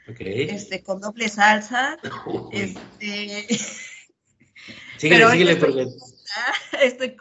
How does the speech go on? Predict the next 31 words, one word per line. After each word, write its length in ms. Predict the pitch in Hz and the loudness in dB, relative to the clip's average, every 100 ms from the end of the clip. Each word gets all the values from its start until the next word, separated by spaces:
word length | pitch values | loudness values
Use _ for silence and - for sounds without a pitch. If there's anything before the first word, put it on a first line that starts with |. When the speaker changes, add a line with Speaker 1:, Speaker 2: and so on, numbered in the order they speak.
| - | -14
Speaker 2:
estoy 320 | 233 - 247 - | -14 -8 -8 0
con 220 | 269 240 | 0 0
un 120 | 240 | -4
nutriólogo 760 | 240 233 220 214 220 208 226 | -4 -6 -6 -4 -4 -6 -6
y, 160 | 247 208 | -4 -4
este, 600 | 180 - - 175 170 160 | -8 -10 -12 -12 -10 -8
entonces 600 | 190 220 214 220 214 - _ _ _ _ | -8 -8 -6 -6 -8 -12 _ _ _ _
sí 160 | 233 | -2
me 80 | 226 | 0
estoy 200 | 220 220 | 0 -2
tratando 380 | 220 214 202 202 | -2 0 0 0
de 160 | 208 208 | 0 -2
cuidar 360 | 190 185 208 220 | -2 2 2 0
porque 300 | 214 196 180 | -6 -6 -6
sí 180 | 208 | 0
abusé 400 | 208 202 208 233 | 0 2 0 0
mucho, 460 | 202 214 214 214 240 | 4 6 6 4 0
subí 320 | 240 214 233 | 2 4 6
mucho 380 | 208 247 - 247 | 6 4 2 2
de 140 | 240 | 2
peso, 360 | - 190 185 226 | 2 0 0 -2
subí 300 | 208 202 214 | -4 -2 0
como 260 | 254 247 226 | 2 2 2
Speaker 1:
<laughs> 0 | |
Speaker 2:
seis 340 | 214 214 208 | 4 2 2
kilos, 500 | 151 185 196 214 - - | -4 -6 -6 -10 -14 -14
ahorita 340 | 208 - 226 | -14 -6 -2
ya 240 | 208 208 | 4 6
Speaker 1:
Todos. 560 | 165 127 139 131 120 - | 6 4 2 0 -2 -2
Speaker 2:
llevo 280 | 208 196 | 0 2
dos. 120 | 208 | 2